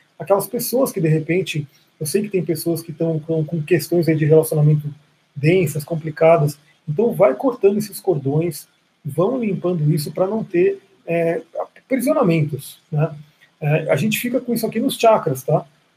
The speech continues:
Então, assim, você tem um relacionamento com alguém que você não resolveu, aquilo fica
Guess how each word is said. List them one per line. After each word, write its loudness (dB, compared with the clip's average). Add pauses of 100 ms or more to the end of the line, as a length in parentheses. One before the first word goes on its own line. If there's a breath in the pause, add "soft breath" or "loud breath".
Então, -2
assim, 0
você -4
tem 2
um 4
relacionamento 2
com 2
alguém 4
que -2
você -2
não 2
resolveu, 4 (260)
aquilo -4
fica -6